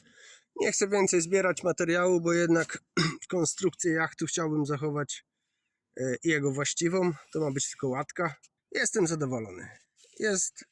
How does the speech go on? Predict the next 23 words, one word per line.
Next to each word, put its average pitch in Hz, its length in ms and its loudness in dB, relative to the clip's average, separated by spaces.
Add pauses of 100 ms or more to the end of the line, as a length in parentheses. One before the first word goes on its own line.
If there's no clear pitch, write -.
(120)
wgłębienie, 175 640 2
o 190 60 -2
którym 196 300 -4
było 180 200 -2
mowa. 170 360 0 (220)
Tutaj 165 360 -12
otwór 185 320 -12
jest 165 240 -6
dużo 175 240 -6
mniejszy, 165 720 -4
ale 160 300 -8
za 165 180 -8
to, 160 480 -6 (1300)
e, 139 460 -8 (720)
głębszy. 156 540 -4 (1080)
<laughs> - 480 -6
Nie 247 100 0
wiem, 156 200 -2
czy - 120 -6
to 151 120 -10
ma 156 160 -2
znaczenie. 131 640 -6 (420)
<laughs> - 540 -8